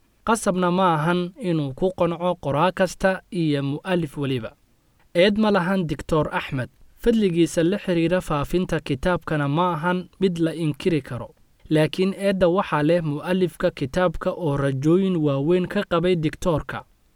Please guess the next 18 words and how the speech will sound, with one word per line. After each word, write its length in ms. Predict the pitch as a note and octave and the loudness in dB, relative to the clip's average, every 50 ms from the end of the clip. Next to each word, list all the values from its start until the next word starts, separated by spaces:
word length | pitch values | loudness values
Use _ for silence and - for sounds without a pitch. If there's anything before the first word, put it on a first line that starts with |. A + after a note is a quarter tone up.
| _ _ - | _ _ -4
Waxaana 360 | G3 G3+ - G#3 G3+ F#3+ F3+ | -2 0 2 2 2 2 2
muuqata 640 | E3 D#3+ D#3 D3 - - D3+ - - F#3 F#3+ F#3 - | 2 2 0 0 -2 -4 -4 0 2 2 2 0 0
in 180 | G3 D#3 C3+ | -4 -4 -2
Doctor 400 | C3 D3 - - - D#3 C#3+ - | -4 -4 -6 -4 -2 -2 -2 -2
Axmed 400 | F3 D#3+ - - F#3 F#3 F3 - | -4 -6 -4 -2 -2 -2 -2 -2
uu 160 | D#3+ C#3 C3+ | -6 -6 -6
ka 160 | C3 - - F3+ | -4 -2 -2 2
baqay 380 | E3 F3 E3 D#3 - F3 F3 F3+ E3+ F3 | 2 2 0 2 2 2 2 2 2 0
in 120 | D#3 D3 | 0 0
mu'alifkani 800 | C#3+ C#3 C#3+ D3+ F#3+ G3 F#3+ - - - - E3+ F3 F3+ F#3+ - | 0 -2 -2 -2 0 0 0 0 -2 -2 -2 0 0 0 -2 -4
aanu 280 | - D#3 C#3+ C#3 C#3 C3+ | -6 -6 -6 -4 -4 -6
shakhsi 460 | B2+ - - C#3 - - - D#3 D3+ | -6 -6 -8 -8 -8 -8 -6 -6 -4
ahaan 260 | D3 C3+ D3+ F3 F#3+ G3+ | -4 -2 -2 -2 -2 -2
u 140 | G#3+ A3 G3 | -2 -2 -2
aqoonin 600 | F3+ D#3 - - D3+ D3+ D3+ D#3 E3+ F#3+ G3+ G3 _ - _ _ _ _ _ - | -2 -2 -2 0 0 2 2 0 0 -2 -4 -6 _ -14 _ _ _ _ _ -8
mustawihiisa 840 | D3 C#3 C3 - - - C#3+ D3 E3+ F3+ F3 F3+ E3 D3+ - - F3+ - | -6 -6 -6 -6 -4 -4 -2 0 0 0 0 0 -2 -2 -2 -4 -6 -2
cilmiga 440 | - F3 F3+ F3 E3 D#3 C#3+ E3+ F3+ F#3 | -2 -2 0 0 0 0 0 -2 -2 -2
ahna 220 | F3 F#3 F3+ E3+ | -2 -2 -2 -4